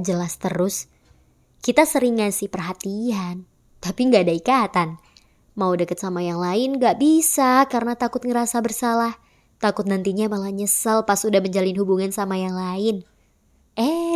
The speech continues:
dianya baru ngomong kalau sebenarnya dia mau sama kita.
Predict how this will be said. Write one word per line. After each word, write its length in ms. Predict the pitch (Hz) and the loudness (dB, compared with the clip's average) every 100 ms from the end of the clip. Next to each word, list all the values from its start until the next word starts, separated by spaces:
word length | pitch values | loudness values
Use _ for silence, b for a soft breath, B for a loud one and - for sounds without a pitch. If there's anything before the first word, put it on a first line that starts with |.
| 254 | 2
dianya 640 | 220 190 190 240 240 190 - _ _ _ _ | 4 4 2 0 0 -2 -10 _ _ _ _
baru 240 | 170 151 | -6 -6
ngomong 480 | 156 233 208 165 156 | -2 0 0 0 -2
kalau 240 | 165 160 170 | 0 0 0
sebenarnya 400 | 175 160 175 170 | -2 -2 -2 0
dia 240 | 175 165 | 0 0
mau 160 | 165 175 | -2 -4
sama 240 | 170 175 | -4 -6
kita. 320 | 170 - 160 | -6 -6 -8